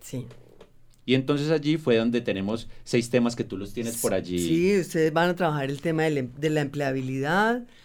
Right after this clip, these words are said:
Speaker 1: de la sostenibilidad ambiental, que hay unos procesos en Suroeste y Hernández, pues, come-, ah, caminando y, y soberanía alimentaria también.
Speaker 2: Sí.
Speaker 1: Dignificación de la vida campesina, que es una
Speaker 2: Fundamental.
Speaker 1: reivindicación, pues, territorial.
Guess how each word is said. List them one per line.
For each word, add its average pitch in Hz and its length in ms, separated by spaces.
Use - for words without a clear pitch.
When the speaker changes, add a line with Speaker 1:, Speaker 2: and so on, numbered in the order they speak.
Speaker 1:
de 180 140
la 165 120
sostenibilidad 151 680
ambiental, 147 500
que - 100
hay 147 140
unos 151 160
procesos 139 540
en 151 100
Suroeste 131 560
y 151 60
Hernández, 131 540
pues, 156 360
come-, 151 220
ah, 135 200
caminando 147 800
y, 170 360
y 165 140
soberanía 139 460
alimentaria 135 640
también. 160 500
Speaker 2:
Sí. 80 320
Speaker 1:
Dignificación 160 760
de 135 80
la 151 140
vida 127 260
campesina, 160 460
que 214 60
es 185 60
una - 220
Speaker 2:
Fundamental. 160 680
Speaker 1:
reivindicación, 147 920
pues, 156 480
territorial. 156 800